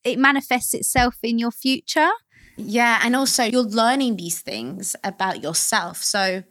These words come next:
Speaker 2: maybe it was something to do
Speaker 1: Yes.
Speaker 2: with the fact that, like, for me, I'm not very patient.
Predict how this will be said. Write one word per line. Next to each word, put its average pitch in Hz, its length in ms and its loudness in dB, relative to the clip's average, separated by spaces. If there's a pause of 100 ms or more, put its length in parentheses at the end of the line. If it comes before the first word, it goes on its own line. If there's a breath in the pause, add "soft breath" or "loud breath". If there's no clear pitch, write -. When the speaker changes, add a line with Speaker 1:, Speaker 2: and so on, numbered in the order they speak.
(180)
Speaker 2:
maybe 262 560 0
it 175 100 -6
was 240 160 0
something 220 420 -2
to 202 160 -4
do 208 100 -4
Speaker 1:
Yes. 202 120 -4
Speaker 2:
with 196 120 -8
the 190 60 -6
fact - 440 -6
that, - 200 -6
like, - 320 -12 (360)
for - 220 -4
me, 247 580 0 (760)
I'm 226 240 2
not 233 160 -4
very 202 220 -4
patient. - 800 -10